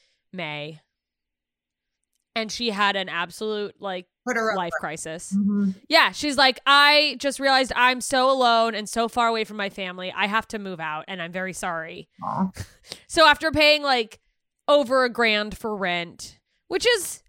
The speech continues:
Speaker 1: not uncommon in Los Angeles, but just so people know, a grand is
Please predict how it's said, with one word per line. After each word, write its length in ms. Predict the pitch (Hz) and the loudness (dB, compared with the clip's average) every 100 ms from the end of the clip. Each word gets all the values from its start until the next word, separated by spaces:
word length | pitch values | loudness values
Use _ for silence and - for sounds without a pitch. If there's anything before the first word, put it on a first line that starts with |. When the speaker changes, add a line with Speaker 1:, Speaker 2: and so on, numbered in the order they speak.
| _ _ _ - | _ _ _ -2
Speaker 1:
not 320 | 277 349 370 - - | 6 6 6 -2 0
uncommon 600 | 320 349 311 294 269 262 | 2 2 2 4 6 4
in 100 | 247 | 2
Los 200 | 233 226 | -2 -2
Angeles, 380 | 202 190 208 202 | -4 -4 -8 -8
but 100 | 220 | -6
just 140 | 247 | -4
so 80 | 269 | -2
people 240 | 240 247 240 | -2 -2 0
know, 260 | 220 208 - | 2 2 0
a 80 | |
grand 380 | 240 254 285 269 | 0 4 4 2
is 360 | 240 226 - | -2 -4 -8